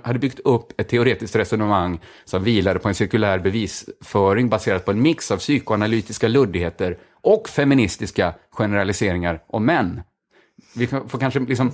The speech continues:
måla upp en bild här om hur det såg ut på åttio och nittiotalet inom den feministiska forskningen. Att det fanns en feministisk forskning som hävdade att sådana saker som Thomas Quick ljög ihop att han hade gjort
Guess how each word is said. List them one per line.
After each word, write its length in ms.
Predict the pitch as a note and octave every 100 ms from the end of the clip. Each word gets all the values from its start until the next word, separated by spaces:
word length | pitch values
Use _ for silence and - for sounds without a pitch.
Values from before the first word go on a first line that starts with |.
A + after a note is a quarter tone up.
| -
måla 280 | - C3+ D3
upp 240 | D3+ - D#3+
en 100 | D#3+
bild 220 | C3 A#2
här 200 | A#2 -
om 100 | A#2+
hur 140 | B2+
det 80 | B2+
såg 180 | C3+ C3+
ut 220 | F#3 F3+
på 140 | D#3
åttio 220 | C#3 - G#2+
och 60 |
nittiotalet 720 | A2+ A#2 F#2+ F2+ D#2+ D#2+ F2+ - _ _ -
inom 240 | C3+ A2
den 120 | G#2
feministiska 640 | G2 A#2 A#2+ G#2 - - C3+
forskningen. 540 | D3 - G#2 F#2+ F#2+ - - -
Att 100 | G#2
det 80 | B2
fanns 560 | - C#3+ G3 F#3+ - - _ _ _ _ -
en 140 | C3+
feministisk 520 | D3 D3 B2+ - G2+
forskning 480 | - C3 - F#2 G2
som 140 | -
hävdade 480 | G#2+ D3 G2+ F2+ A2
att 340 | A#2+ A2+ - - -
sådana 240 | B2 G#2+
saker 200 | C#3 B2
som 140 | -
Thomas 220 | - G#2+ G2
Quick 420 | - G2+ - -
ljög 240 | A2+ A2 A2
ihop 380 | G#2+ F3+ -
att 100 | G#3
han 120 | G2+ F2+
hade 140 | F2+
gjort 320 | F2+ - -